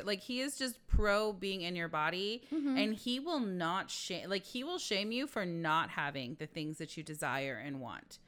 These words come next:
Speaker 2: Yeah.
Speaker 1: And that, and that is the most, he has the most interesting take for someone who
Speaker 2: He's
Speaker 1: is so fit.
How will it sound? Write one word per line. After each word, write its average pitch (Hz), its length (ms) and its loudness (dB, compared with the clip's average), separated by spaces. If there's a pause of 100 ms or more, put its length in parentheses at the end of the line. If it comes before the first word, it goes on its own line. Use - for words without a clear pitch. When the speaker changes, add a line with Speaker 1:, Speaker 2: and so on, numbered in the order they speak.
Speaker 2:
Yeah. 370 160 2 (180)
Speaker 1:
And 226 220 8
that, 226 200 10
and 226 160 8
that 226 140 8
is 285 220 0
the 262 80 4
most, 254 300 4
he 240 240 -2
has 240 240 2
the 240 100 0
most 208 260 0 (160)
interesting 277 640 0
take 180 340 -2
for 185 140 -2
someone 247 380 0
who 269 220 -2
Speaker 2:
He's 196 120 0
Speaker 1:
is - 160 -6
so 294 560 2 (380)
fit. - 460 0